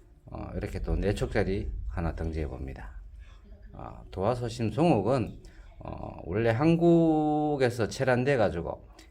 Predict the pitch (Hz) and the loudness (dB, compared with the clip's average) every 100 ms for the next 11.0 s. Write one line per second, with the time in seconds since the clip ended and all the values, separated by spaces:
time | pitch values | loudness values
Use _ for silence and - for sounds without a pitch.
0 | _ 135 147 170 185 123 92 113 139 - | _ -4 2 4 6 6 6 4 2 -2
1 | 82 80 69 - - - - - - 202 | -4 -4 -4 -8 -14 -20 -20 -12 -4 -2
2 | 107 98 92 82 73 67 - - 160 - | -4 -2 -2 -2 -8 -12 -14 -10 -10 -6
3 | 123 117 104 104 113 131 143 175 131 127 | -2 0 0 0 -2 -2 2 4 4 2
4 | 135 143 - 202 226 226 233 180 - 160 | -2 -2 0 2 4 6 10 10 8 4
5 | 175 101 104 117 120 101 90 82 - - | 4 2 0 2 2 0 0 -2 -6 -12
6 | - - - - _ 95 107 107 151 180 | -12 -20 -20 -20 _ -4 -2 0 0 2
7 | 131 110 120 127 131 - 117 160 - 123 | 2 0 0 0 0 0 2 2 2 0
8 | 131 - 90 87 80 - - - - _ | 0 -2 -6 -4 -4 -6 -18 -20 -20 _
9 | _ _ - - - - - - - 120 | _ _ -20 -20 -20 -20 -20 -14 0 4
10 | 113 92 107 95 80 87 101 87 - - | 4 4 0 0 -2 -2 -2 -2 -6 -12